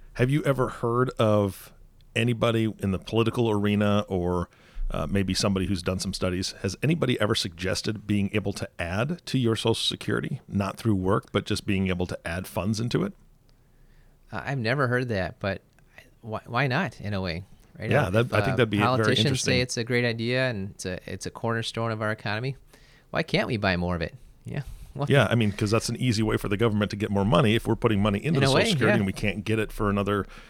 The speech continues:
Speaker 1: uh, you know, I'll give my age, forty-six. If I could put
Speaker 2: Mm-hmm.
Speaker 1: more into Social Security, I think that might be a really good idea just to kinda sock a little bit more every
Speaker 2: Yeah.
Speaker 1: month in there, knowing that I'll get that on the back end. Now, obviously, there's a risk that if, if I die,
Speaker 2: Mm-hmm.
Speaker 1: then obviously I don't receive it, but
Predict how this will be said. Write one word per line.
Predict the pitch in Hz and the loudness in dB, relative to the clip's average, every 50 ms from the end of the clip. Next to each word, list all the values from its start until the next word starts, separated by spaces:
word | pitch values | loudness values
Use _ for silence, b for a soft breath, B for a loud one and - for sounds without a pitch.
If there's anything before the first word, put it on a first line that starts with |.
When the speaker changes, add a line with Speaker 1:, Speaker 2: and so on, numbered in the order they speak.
| B B B B | B B B B
Speaker 1:
uh, | - 90 - 78 - - | -6 -6 -6 -6 -8 -4
you | 101 95 | -2 0
know, | 87 | 2
I'll | 92 117 | 2 2
give | 113 113 123 101 95 | 2 2 0 0 0
my | 95 90 | 0 0
age, | 92 113 135 - | 0 -2 -2 -2
forty-six. | - 110 107 95 85 - - 98 113 131 - - - B B B B B B B B B | 0 0 0 0 0 -2 -2 -2 -2 -2 -4 -8 -10 B B B B B B B B B
If | - - - | -6 -2 0
I | 107 117 | 0 2
could | 117 - 120 135 139 | 2 0 -2 0 0
put | 127 - | 0 0
Speaker 2:
Mm-hmm. | 147 104 | 2 2
Speaker 1:
more | 107 107 117 | 4 4 6
into | 117 110 104 | 4 4 2
Social | - - 104 | 2 0 0
Security, | - - - - - 123 151 170 139 110 110 139 143 - - - | -2 -2 -4 -4 0 2 2 4 4 2 0 -2 -4 -6 -6 -6
I | - | -4
think | - 143 123 | -4 -2 0
that | - 131 143 | 0 0 0
might | 135 139 127 | 0 0 0
be | 117 | 2
a | 120 113 | 2 2
really | 117 131 123 123 | 2 2 2 0
good | 120 117 120 123 | 0 0 2 2
idea | 123 113 110 120 151 170 143 104 | 2 2 2 0 0 0 0 0
just | 107 104 - | 0 -2 -2
to | 104 | -2
kinda | - 120 107 104 98 | -2 0 0 0 0
sock | - - 117 107 117 - - - _ - | 0 0 0 0 0 -2 -6 -10 _ -4
a | 117 | -2
little | 110 117 | 0 0
bit | 113 107 123 117 - - | 2 2 0 -2 -2 -2
more | - 113 120 123 127 117 - - - | 0 2 4 4 4 2 0 -2 -2
every | 98 104 101 110 110 | -2 0 0 2 2
Speaker 2:
Yeah. | 107 123 | 4 4
Speaker 1:
month | - 117 - - | 4 2 2 2
in | 160 151 | 2 2
there, | 113 110 117 | 2 2 2
knowing | 107 101 120 135 143 139 120 113 117 | 2 2 4 4 4 4 4 2 2
that | 110 107 | 0 0
I'll | 101 101 104 | 2 0 0
get | 101 - 104 | -2 -4 -4
that | - 113 | -2 0
on | 107 104 101 | 0 2 0
the | 95 | 0
back | 92 98 98 98 - - | 0 0 0 0 0 2
end. | 147 120 104 | 2 2 2
Now, | 104 92 98 - | 2 2 0 2
obviously, | - 101 101 95 98 - - 95 107 127 - B B B B B B B | 2 2 4 2 2 2 0 0 0 -2 -4 B B B B B B B
there's | - 95 92 | -4 -2 -2
a | 92 | -2
risk | 82 82 90 139 139 - - - - | 0 0 0 0 0 -2 -4 -10 -10
that | - - 92 95 - _ | -6 -6 -6 -6 -6 _
if, | - - - - - - | -12 -12 -12 -12 -16 -14
if | - - | -10 -10
I | 78 82 | -8 -6
die, | 82 78 76 82 120 | -4 -2 -2 0 0
Speaker 2:
Mm-hmm. | 131 | 0
Speaker 1:
then | 156 90 87 87 - - - | 0 0 -2 -4 -6 -8 -8
obviously | 87 85 82 - 90 85 | -6 -6 -6 -6 -6 -6
I | |
don't | 85 80 80 | -6 -6 -6
receive | 82 87 - - 104 98 - | -8 -6 -4 -2 -2 0 0
it, | - 98 | 0 0
but | 98 107 - | 0 -2 -2